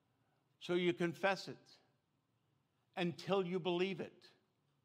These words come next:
Until you believe it. And I think it re-, 'cause rewiring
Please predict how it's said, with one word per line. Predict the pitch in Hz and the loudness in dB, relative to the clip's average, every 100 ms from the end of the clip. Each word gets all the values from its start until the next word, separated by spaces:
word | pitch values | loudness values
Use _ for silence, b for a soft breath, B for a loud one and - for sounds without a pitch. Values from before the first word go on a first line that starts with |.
| _ _ _ _ _ _ _ - | _ _ _ _ _ _ _ -6
Until | 156 139 - 202 | -4 -4 0 0
you | 190 190 | 2 -2
believe | 180 185 190 147 | 0 0 0 -6
it. | - - - _ _ _ _ _ _ _ _ _ _ _ _ _ _ _ _ _ _ _ _ _ _ _ _ _ _ _ _ _ _ _ _ _ _ _ _ _ _ _ _ _ _ _ 131 | -14 -20 -20 _ _ _ _ _ _ _ _ _ _ _ _ _ _ _ _ _ _ _ _ _ _ _ _ _ _ _ _ _ _ _ _ _ _ _ _ _ _ _ _ _ _ _ 2
And | 127 | 6
I | 131 175 | 6 6
think | 143 143 135 | 0 -2 -4
it | 107 | -4
re-, | 117 135 - 143 123 | -8 -8 -12 -20 -8
'cause | 143 120 | -4 -2
rewiring | 120 139 160 143 170 170 135 123 | -2 0 0 6 6 6 2 0